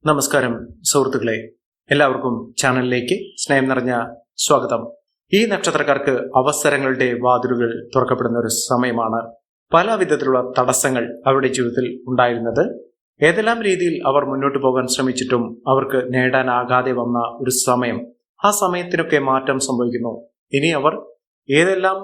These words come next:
രീതിയിൽ മുന്നോട്ട് പോകാൻ ആഗ്രഹിക്കുന്നുവോ, മനസ്സിൽ ആഗ്രഹിച്ച കാര്യങ്ങൾ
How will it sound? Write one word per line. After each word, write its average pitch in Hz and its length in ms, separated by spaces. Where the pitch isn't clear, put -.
രീതിയിൽ 135 340
മുന്നോട്ട് 135 280
പോകാൻ 127 180
ആഗ്രഹിക്കുന്നുവോ, 120 540
മനസ്സിൽ 139 300
ആഗ്രഹിച്ച 135 320
കാര്യങ്ങൾ 113 320